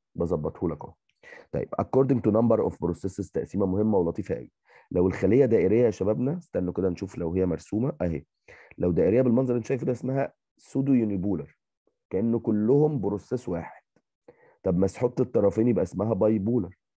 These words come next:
طب كذا بسبوس يسموها مالتي بولر. المالتي بولر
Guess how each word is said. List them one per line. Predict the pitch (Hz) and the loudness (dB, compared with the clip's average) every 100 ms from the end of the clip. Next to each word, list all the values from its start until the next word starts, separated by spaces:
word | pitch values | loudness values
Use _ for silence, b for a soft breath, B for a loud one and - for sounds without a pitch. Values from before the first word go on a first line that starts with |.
| _ b b _ | _ b b _
طب | 92 78 | -4 0
كذا | 120 120 117 | 2 4 2
بسبوس | 101 85 110 127 | 0 -2 -2 -2
يسموها | 110 101 104 120 | -4 -4 -4 -2
مالتي | 104 101 - | -2 -4 -6
بولر. | 92 85 76 73 | -8 -8 -8 -10
المالتي | 87 113 117 107 | -4 -4 -4 -4
بولر | 104 87 | -2 -4